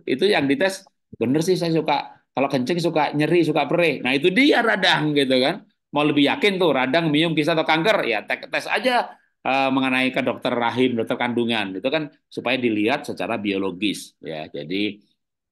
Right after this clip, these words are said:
banyak memang yang, eh, segala sesuatu yang, yang teknologi ya. Dulu H P harganya berapa coba? Dua belas juta. Sekarang teknologi membuat H P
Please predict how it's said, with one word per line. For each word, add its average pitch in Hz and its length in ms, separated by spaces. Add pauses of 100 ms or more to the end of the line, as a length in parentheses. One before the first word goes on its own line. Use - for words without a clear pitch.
banyak 101 320
memang 107 480 (560)
yang, 87 400 (240)
eh, 85 800 (960)
segala 117 320
sesuatu 127 240
yang, 117 480
yang 113 320
teknologi 123 640
ya. 104 160 (320)
Dulu 117 240
H 104 80 (160)
P - 20 (300)
harganya 98 320
berapa 95 240 (100)
coba? 87 220
Dua 101 160
belas 98 160
juta. 90 400
Sekarang 127 400 (240)
teknologi 113 580
membuat 113 560 (640)
H 95 100 (140)
P 147 40